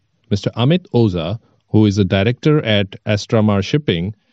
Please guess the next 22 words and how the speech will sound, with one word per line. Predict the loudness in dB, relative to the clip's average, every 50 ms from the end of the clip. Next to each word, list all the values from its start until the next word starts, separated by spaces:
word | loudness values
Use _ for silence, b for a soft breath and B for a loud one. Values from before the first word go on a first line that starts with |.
| _ _ -10
said | -2 0 2 2 2 0 -2 -4 -2
that | 0 0 2 0 0 -2 -4
operating | -4 -2 -2 0 0 0 0 0 2 2 0 2 0
out | 0 0 0 0 0
of | -2 0 0
U | 2 4 4 4 4
A | 4
E | 4 2 2 2 2
and | 2 0 0
Singapore | 0 0 0 2 2 0 0 0 -2 -2 0 -2 -2
was | -2 -2 -2 -2 -2
becoming | -2 -4 -2 0 0 0 0 2 2
expensive. | 0 0 -2 -6 -8 -4 -2 -2 -2 -2 -4 -6 -10 -10 -10 -14 _ _ _ _ _ _ _ _ -14 -6 -2
Gift | 0 0 0 0 -2 -8 -4
I | -2 0 0
F | 0 0 -2
S | -4 -4
C, | -2 -2 0 0
on | 0 0 0
the | 0 0
other | -2 -2 0 0 0
hand, | 0 0 -2 -2 0 -2 -4